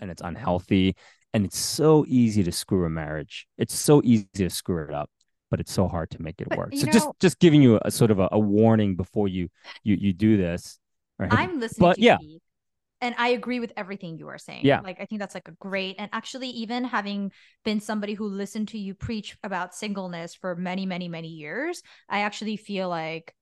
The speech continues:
Speaker 2: even your whole theology of singleness and the way you speak about it has evolved actually a lot, because I know we used to do series on it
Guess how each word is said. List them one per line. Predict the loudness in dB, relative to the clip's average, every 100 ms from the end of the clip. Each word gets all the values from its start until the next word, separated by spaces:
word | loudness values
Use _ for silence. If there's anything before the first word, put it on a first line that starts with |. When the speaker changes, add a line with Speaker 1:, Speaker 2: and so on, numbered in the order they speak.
| _ _ _
Speaker 2:
even | -6 -2 0 -2 -4 _
your | -8 -6
whole | -4 -6 -6
theology | -6 -2 -2 -2 -6 -8 -10
of | -10
singleness | -10 -10 -8 -10 -10 -10
and | -10
the | -8
way | -8
you | -8 -10 -14
speak | -8 -6 -6
about | -6 -6
it | -8
has | -10 -14 -10
evolved | -8 -6 -4 -4 -4 -4
actually | -4 -6 -8 -6
a | -2
lot, | 0 0 -2
because | -6 -6
I | -2
know | -2
we | -2
used | -4 -8
to | -10
do |
series | -10 -8 -8 -6 -8
on | -8
it | -10